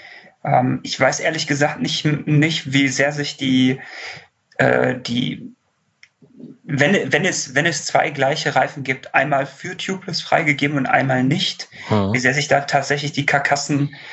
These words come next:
Speaker 1: ähm, unterscheiden. Tatsächlich ist es so, du hast natürlich, hast du mehr Material, ähm, aber das ist, glaub ich, glaub ich, bei Tubeless eben nicht der Punkt. Bei Tubeless ist halt,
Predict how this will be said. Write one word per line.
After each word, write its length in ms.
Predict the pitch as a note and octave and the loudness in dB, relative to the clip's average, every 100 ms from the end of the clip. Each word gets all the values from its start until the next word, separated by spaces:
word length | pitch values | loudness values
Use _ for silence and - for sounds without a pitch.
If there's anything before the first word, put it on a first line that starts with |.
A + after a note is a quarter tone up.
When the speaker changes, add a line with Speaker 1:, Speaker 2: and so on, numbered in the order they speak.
| - - - - | -20 -20 -20 0
Speaker 1:
ähm, 640 | C3 B2+ B2+ B2+ B2+ B2 - | 2 4 2 4 4 2 0
unterscheiden. 840 | D3 C#3+ - C3 B2+ B2 B2 _ _ _ | 2 2 2 0 0 -2 -4 _ _ _
Tatsächlich 760 | - C3 B2+ C#3 - - F#3 - | 0 0 2 0 0 -4 -4 -4
ist 120 | D#3+ | -2
es 180 | E3 D3+ | -2 0
so, 480 | D3 D3 D#3 - _ - - | 0 0 -2 -8 _ -20 -20
du 180 | - C3+ | -6 0
hast 180 | C#3 F#3 | 2 0
natürlich, 280 | D#3+ D#3+ D#3+ | 0 0 0
hast 160 | D3 | -2
du 60 | - | 0
mehr 180 | B2+ C3 | 2 2
Material, 800 | C3+ - C#3 C#3 C3 B2+ B2+ - - - - - _ _ - | 0 -2 -2 2 4 2 0 -8 -20 -20 -20 -20 _ _ 0
ähm, 600 | B2+ B2+ B2 B2 A#2+ - _ _ _ - | 2 2 2 -2 -6 -10 _ _ _ -6
aber 540 | - B2+ A#2+ B2 C#3 C3 | 0 2 2 0 0 0
das 160 | C3+ | -2
ist, 160 | D#3 D3 | -4 -2
glaub 180 | D3 C#3+ | 0 0
ich, 260 | D3 - | -2 -6
glaub 180 | - D3 | -2 -2
ich, 100 | D3+ | 0
bei 80 | C#3+ | -2
Tubeless 480 | C#3+ - - D3+ - | 0 -4 -2 -2 0
eben 260 | D3+ C#3+ | 0 2
nicht 240 | D3 D3+ - | 2 2 -2
der 80 | C#3 | -4
Punkt. 480 | - D3 B2+ - - - - - - | 0 0 0 -6 -14 -20 -18 -18 -6
Bei 100 | - | -2
Tubeless 360 | B2 F#3 F#3 E3 | 0 0 0 -2
ist 160 | D#3 - | 0 2
halt, 400 | C#3 C#3 - | 2 0 -8